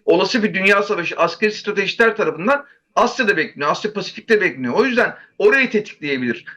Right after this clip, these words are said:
Asıl ondan sonra altında büyük hareket olabilir. Yani bakın, e,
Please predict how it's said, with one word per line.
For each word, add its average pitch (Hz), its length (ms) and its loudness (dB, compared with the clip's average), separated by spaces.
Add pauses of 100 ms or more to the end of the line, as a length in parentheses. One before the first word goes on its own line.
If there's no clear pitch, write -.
Asıl 214 240 2
ondan 247 340 2
sonra 226 340 2
altında 170 500 -2
büyük 165 220 0
hareket 151 340 0
olabilir. 120 400 -2
Yani 190 300 2
bakın, 233 300 0 (440)
e, 170 260 2